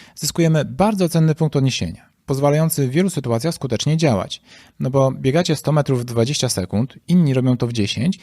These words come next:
no to dzięki tej wiedzy możecie przemyśleć, co powinniście robić inaczej,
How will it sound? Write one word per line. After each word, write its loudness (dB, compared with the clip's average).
no -4
to -4
dzięki 2
tej 0
wiedzy 0
możecie 0
przemyśleć, -2
co 0
powinniście -2
robić -2
inaczej, 0